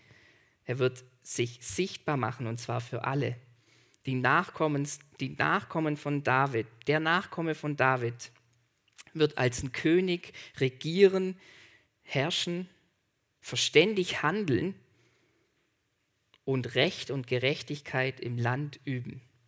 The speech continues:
Jesus, er heißt der Herr,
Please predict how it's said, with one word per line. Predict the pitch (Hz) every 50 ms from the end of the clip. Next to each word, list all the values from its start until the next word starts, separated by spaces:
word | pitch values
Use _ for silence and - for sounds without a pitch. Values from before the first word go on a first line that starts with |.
| _ _ _ _ _ _ _ _ _ _ _ _ _ _ _ _ _ _ _ _ _ _ _ _ _ _ _ _ _ _ _ _ _ _ _ _ _ _ _ _ _ _ _ _ _ _ _ _ _
Jesus, | - 131 147 151 - - 160 160 165 - - -
er | - 117 120 123 120
heißt | - 117 123 135 139 143 143 - - - - - - - _ _ _ _ _ _ _ _ _ _ _ _ _ _ _ -
der | 113 -
Herr, | _ - - 127 131 139 143 147 156